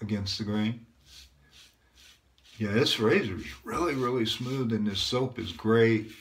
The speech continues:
great residual slickness, nice cushion, feels really good on the face. Um,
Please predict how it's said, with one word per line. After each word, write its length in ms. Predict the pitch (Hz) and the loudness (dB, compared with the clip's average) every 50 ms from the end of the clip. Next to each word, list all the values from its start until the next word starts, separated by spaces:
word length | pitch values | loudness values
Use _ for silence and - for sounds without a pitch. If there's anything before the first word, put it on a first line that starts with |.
| - _ | -20 _
great 640 | - - 110 110 113 120 120 120 120 120 113 - - | -12 -6 -2 0 2 2 2 2 2 0 0 -2 -4
residual 560 | 113 107 104 101 104 101 98 95 98 98 95 | -4 -4 -2 -2 -4 -4 -4 -4 -4 -4 -4
slickness, 920 | 95 - - 117 110 104 104 - 107 104 101 101 101 98 98 - - - - _ _ _ _ - - - _ _ _ _ _ - - - - - - - - - _ _ _ - | -6 -4 -2 -2 -2 -2 -2 -2 -4 -2 -2 -4 -6 -6 -8 -10 -14 -16 -20 _ _ _ _ -20 -20 -20 _ _ _ _ _ -20 -20 -20 -20 -20 -20 -20 -20 -20 _ _ _ -6
nice 320 | 110 110 113 113 110 110 | -2 0 2 2 0 -2
cushion, 720 | - - - - 98 98 95 - - 98 95 95 95 95 95 95 - | -4 -8 -8 -6 -6 -4 -4 -6 -6 -6 -6 -6 -6 -8 -8 -10 -8
feels 260 | - 113 110 104 98 | -6 -4 -4 -4 -4
really 360 | 98 98 98 98 98 101 98 | -6 -6 -4 -4 -4 -4 -6
good 180 | 92 92 90 87 | -6 -8 -8 -8
on 180 | 87 90 90 | -8 -10 -10
the 60 | 90 - | -12 -12
face. 640 | - - 95 95 95 95 95 92 95 - - - - - - - _ _ _ _ _ _ _ _ _ _ _ _ _ _ _ _ _ _ _ _ _ - - - - - - _ _ _ _ _ - | -12 -10 -8 -8 -6 -6 -8 -8 -10 -12 -14 -16 -18 -20 -20 -20 _ _ _ _ _ _ _ _ _ _ _ _ _ _ _ _ _ _ _ _ _ -20 -20 -20 -20 -20 -20 _ _ _ _ _ -16
Um, 420 | 98 98 92 95 95 95 101 98 | -14 -12 -10 -8 -8 -8 -10 -10